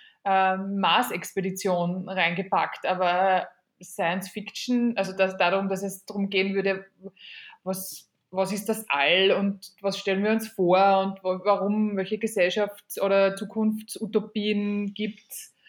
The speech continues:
oder werden, könnten verwirklicht werden durch die Reise zum, zum Mars oder mit welchen Technologien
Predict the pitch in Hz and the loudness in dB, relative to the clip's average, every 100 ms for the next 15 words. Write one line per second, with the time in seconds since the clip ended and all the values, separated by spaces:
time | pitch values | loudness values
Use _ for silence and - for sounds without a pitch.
0 | - - 196 196 190 190 185 202 214 196 | -14 -2 4 4 4 2 2 0 -4 -6
1 | - 208 220 226 220 202 208 214 220 - | -4 -2 0 -2 0 0 -2 -2 -6 -2
2 | 190 196 208 202 208 226 226 220 202 175 | 2 4 4 0 2 0 2 0 2 2
3 | 190 208 214 208 202 202 202 - 226 208 | 2 0 -4 -4 -2 -2 -4 -6 -2 0
4 | 185 165 190 190 202 196 196 185 208 214 | 2 2 2 2 0 0 -2 -2 -2 -2
5 | 208 202 202 - 196 208 208 202 | -2 -2 -2 -2 -2 0 -2 -4